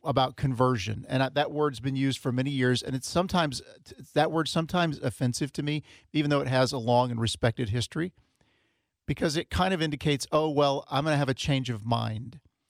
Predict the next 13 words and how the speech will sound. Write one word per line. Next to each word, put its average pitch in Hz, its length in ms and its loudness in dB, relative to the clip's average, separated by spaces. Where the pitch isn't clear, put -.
While 151 280 0
Christianity 160 640 0
does 156 240 2
involve 127 320 0
a 120 40 -8
change 120 300 -2
of 107 80 -6
mind, 113 360 0
it 135 180 2
really 156 440 2
involves 131 380 0
an 139 140 2
entire 147 680 2